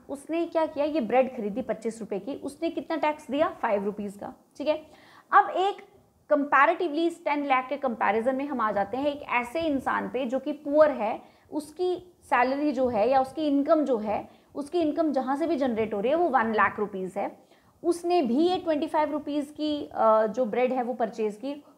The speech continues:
और उसने भी टैक्स जो है, वो पाँच रुपये का दिया, ऐसा ही हुआ, ठीक है। अब क्या है देखिए, in comparison to this rich person, okay, what happens is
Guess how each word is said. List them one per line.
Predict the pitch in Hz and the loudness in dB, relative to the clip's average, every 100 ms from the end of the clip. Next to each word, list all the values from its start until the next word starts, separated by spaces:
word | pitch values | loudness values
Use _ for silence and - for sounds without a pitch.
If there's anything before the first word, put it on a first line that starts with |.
| - | -4
और | 294 | -2
उसने | - 294 320 311 | -2 -4 0 0
भी | 226 359 | 2 2
टैक्स | 370 262 262 - | 2 0 -2 -4
जो | 262 | -4
है, | 254 | -2
वो | 294 | 0
पाँच | 262 214 208 | 2 2 0
रुपये | 208 208 | -4 0
का | 202 240 | 4 4
दिया, | 202 180 - - - _ _ - | 4 -2 -6 -18 -20 _ _ -6
ऐसा | 247 330 | 2 4
ही | |
हुआ, | 349 339 320 - | 4 2 -2 -8
ठीक | 294 311 | -4 -2
है। | - - _ _ _ - | -2 -6 _ _ _ 4
अब | 466 - | 4 4
क्या | 427 | 0
है | 403 320 302 | 0 0 0
देखिए, | 285 - 226 269 - - _ - | -2 -2 -2 -2 -6 -20 _ -6
in | 403 453 440 | -2 0 0
comparison | 427 403 302 247 262 285 415 440 392 | -2 2 4 6 4 2 -2 -2 -2
to | 359 277 | 0 0
this | 349 359 233 | -2 -2 -2
rich | 311 - - | -2 -4 -2
person, | 214 190 196 190 285 - - | 0 0 0 -2 -4 -8 -6
okay, | 202 220 247 - - - | 0 0 0 -4 -18 0
what | 262 | 2
happens | 285 240 240 233 | 4 2 2 2
is | 370 | 0